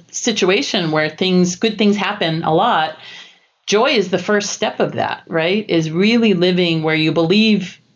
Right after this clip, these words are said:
everything is possible. Um, and, uh, and I love that my kids are seeing this, right? Um, you know, how powerful will that be as they grow up?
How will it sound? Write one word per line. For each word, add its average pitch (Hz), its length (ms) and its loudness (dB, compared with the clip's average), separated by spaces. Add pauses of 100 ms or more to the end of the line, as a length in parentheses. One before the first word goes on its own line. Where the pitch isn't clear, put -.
(140)
everything 185 480 0
is 147 120 -4
possible. - 680 -6 (580)
Um, 165 460 -2
and, 165 460 0
uh, 156 480 0
and 170 180 -2
I 202 200 0
love 180 420 0
that 175 120 0
my 156 180 -2
kids 165 420 -2
are 147 80 -4
seeing 156 480 -2
this, - 340 -12
right? 180 480 -2
Um, 170 560 0
you 185 100 0
know, 170 80 2
how 247 420 -4
powerful 202 520 0
will 151 140 -2
that 175 280 -2
be 139 320 -4
as 156 160 -4
they 147 160 0
grow 143 200 0
up? - 260 -2